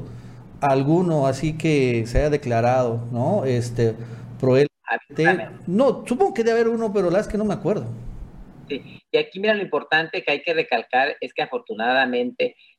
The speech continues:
Speaker 2: soy la, la promovente y la propulsora de las cuotas arcoíris. Las trabajé con mi equipo de abogados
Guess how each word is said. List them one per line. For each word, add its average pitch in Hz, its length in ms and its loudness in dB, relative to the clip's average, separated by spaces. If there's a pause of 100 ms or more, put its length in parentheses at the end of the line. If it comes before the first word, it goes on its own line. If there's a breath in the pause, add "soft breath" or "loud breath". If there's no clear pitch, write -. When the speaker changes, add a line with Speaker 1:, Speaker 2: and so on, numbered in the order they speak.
Speaker 2:
soy 127 280 0
la, 127 260 4
la 104 200 -2
promovente 110 540 -8
y 127 40 -2
la 113 100 0
propulsora 113 640 -2 (280)
de 120 120 -4
las 113 160 -4
cuotas 110 320 -6
arcoíris. 131 500 -2
Las 113 160 -8
trabajé 117 420 0
con 131 140 -6
mi 127 60 -2
equipo 123 360 -4
de 127 60 2
abogados 117 560 0